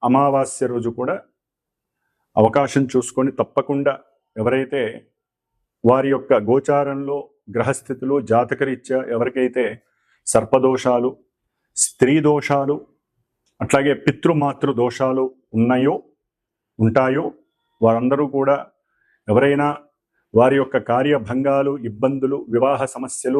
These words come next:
ప్రతిబంధకాలు ఉన్నట్లయితే నాకు ఫోన్ చేస్తే కనుక ఆ రోజున మీ యొక్క గోత్రనామాదులు కూడా అతి తక్కువ దక్షిణతోనే నా యొక్క పీఠంలో అందరికీ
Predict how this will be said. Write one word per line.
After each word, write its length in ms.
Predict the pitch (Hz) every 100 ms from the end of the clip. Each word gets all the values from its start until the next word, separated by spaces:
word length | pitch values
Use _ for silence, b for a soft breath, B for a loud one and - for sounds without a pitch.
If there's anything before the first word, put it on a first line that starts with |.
| 139
ప్రతిబంధకాలు 600 | 110 123 123 127 127 123
ఉన్నట్లయితే 520 | 110 120 - 117 120 185 - _ _ _ _ _ 104
నాకు 240 | 117 120 -
ఫోన్ 220 | 139 156 151
చేస్తే 300 | 143 - 127
కనుక 220 | 120 113 156
ఆ 340 | - 123 120
రోజున 300 | 127 139 147
మీ 140 | 131
యొక్క 240 | 131 131 123
గోత్రనామాదులు 920 | 104 120 - 139 135 135 127 123 120 113
కూడా 240 | 123 175 _ _ _ _ _ _ -
అతి 160 | 123 - -
తక్కువ 240 | 117 156 156
దక్షిణతోనే 600 | 120 - 135 131 131 143 180 127
నా 100 | 123
యొక్క 180 | 120 120 117
పీఠంలో 560 | 131 131 135 139 175 -
అందరికీ 420 | 127 131 151 147